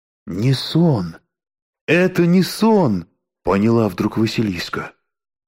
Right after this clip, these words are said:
«Разве во сне чувствуешь, как пахнет примороженным ковылем, как в спину впиваются стебли соломы?» Телега ехала через поле, над которым сияла круглая холодная луна.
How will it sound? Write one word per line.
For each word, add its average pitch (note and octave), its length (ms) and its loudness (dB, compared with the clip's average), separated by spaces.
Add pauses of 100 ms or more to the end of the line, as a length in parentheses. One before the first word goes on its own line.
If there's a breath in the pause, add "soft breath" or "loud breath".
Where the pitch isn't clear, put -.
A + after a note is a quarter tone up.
(160)
«Разве D3 500 2
во D3+ 160 2
сне D#3+ 340 2
чувствуешь, C#3 840 0
как - 320 -2
пахнет C#3 480 -2
примороженным C3+ 720 2
ковылем, A#2+ 640 0 (340)
как B2+ 200 0
в - 40 -8
спину D#3 380 0
впиваются D3 600 2
стебли C#3+ 440 0
соломы?» C#3+ 600 0 (1400)
Телега B2+ 680 2
ехала C3+ 540 2
через F2+ 420 -2
поле, D3+ 560 2 (400)
над E2+ 200 -2
которым F2+ 500 0
сияла E2+ 600 -2
круглая A2 680 0
холодная G#2+ 640 0
луна. G#2 560 -2